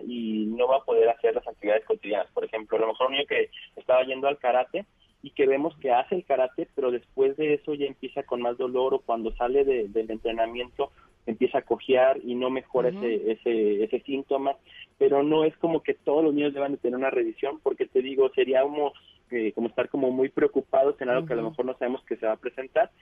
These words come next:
Speaker 1: pero sí, eh, si tenemos una articulación que está inflamada, limitada, dolorosa, que está impactando la calidad de vida del niño,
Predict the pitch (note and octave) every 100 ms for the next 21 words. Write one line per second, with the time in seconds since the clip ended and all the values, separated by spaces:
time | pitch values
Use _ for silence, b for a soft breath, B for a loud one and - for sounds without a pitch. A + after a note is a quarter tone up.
0 | B B - - C#3 C3+ - D#3 D#3+ D#3
1 | C3 C3 B2 A#2 A#2 A2+ G#2+ - - A#2+
2 | C3 C#3 D3+ - D#3 D#3+ - - B2+ A2+
3 | - D#3 B2 - A2+ - A#2+ A#2+ A#2 A2+
4 | A2+ B2+ B2+ A2+ G#2+ G#2+ - B2 B2 A2
5 | _ _ - A#2+ A#2 A2+ A2+ - - G#2+
6 | - A#2 C#3 D3 - D#3+ - C#3 D3 D3
7 | C#3 A#2 A2+ A#2+ C3+ C3 C3+ C3+ A#2 A#2
8 | B2 A2+